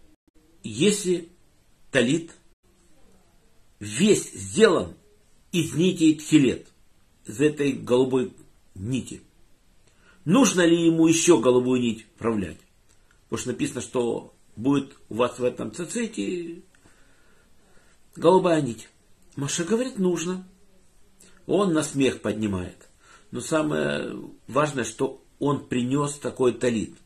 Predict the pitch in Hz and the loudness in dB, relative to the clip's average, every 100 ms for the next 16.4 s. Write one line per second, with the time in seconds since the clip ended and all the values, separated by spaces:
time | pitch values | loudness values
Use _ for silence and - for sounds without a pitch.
0 | _ - - 156 143 139 135 - 123 107 | _ -18 0 2 4 0 -2 -2 -2 -2
1 | 110 123 131 - - - - 147 160 151 | -4 -2 -4 -6 -16 -14 0 2 4 4
2 | 156 165 170 120 104 - 147 101 151 165 | 4 4 4 2 -2 -2 -2 2 6 6
3 | 165 180 160 - - 160 185 156 - - | 6 4 4 0 -2 2 4 4 0 -14
4 | - - 143 147 196 156 139 131 123 113 | -20 -6 -2 2 4 6 4 0 0 2
5 | 104 101 - - 156 160 156 127 123 113 | 0 -2 -6 -2 0 4 2 2 0 0
6 | 101 92 - - _ _ _ _ _ _ | -2 -4 -8 -20 _ _ _ _ _ _
7 | - - 123 156 151 131 127 127 - 147 | -18 -6 -2 0 0 2 2 0 -4 -2
8 | 135 123 - 120 107 107 117 98 82 - | -2 -4 -2 -2 -2 -2 -4 -4 -8 -10
9 | _ _ _ _ - _ _ _ _ _ | _ _ _ _ -20 _ _ _ _ _
10 | _ _ - - - - _ - 113 110 | _ _ -20 -20 -20 -20 _ -4 0 2
11 | 104 104 123 147 175 - - - _ - | 2 2 2 0 -2 -6 -14 -18 _ -20
12 | - _ _ _ - - 151 196 123 - | -20 _ _ _ -12 -2 0 0 -4 -10
13 | _ _ _ _ _ _ _ _ _ _ | _ _ _ _ _ _ _ _ _ _
14 | _ - 202 190 143 135 - 123 135 113 | _ 0 2 2 0 -2 -4 -6 -2 0
15 | 104 90 95 113 135 - 113 113 123 143 | 0 -2 -4 -4 -2 -4 -4 -4 -2 -2
16 | 139 - 78 | -2 -6 -10